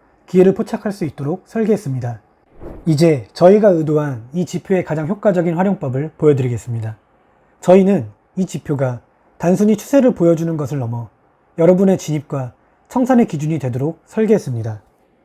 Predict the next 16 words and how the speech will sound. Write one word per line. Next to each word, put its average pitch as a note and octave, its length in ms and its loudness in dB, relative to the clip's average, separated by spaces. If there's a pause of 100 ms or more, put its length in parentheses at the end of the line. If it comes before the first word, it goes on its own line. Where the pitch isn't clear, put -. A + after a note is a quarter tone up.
(180)
전략의 F#3+ 400 4
핵심은 D3 460 -4 (240)
확인 A3 240 0
후 G3+ 80 -2
진입입니다. A#2 600 -6 (600)
지표가 A3 420 4
밝은 D#3+ 280 -2
파란색으로 D#3+ 560 -2
전환될 C3+ 400 -6
때 B2 260 -10 (380)
매수 D#3 200 2
진입을, A#2 440 -6 (680)
밝은 F3+ 300 2
빨간색으로 A3+ 560 2
전환될 D3 360 -4
때 B2 320 -8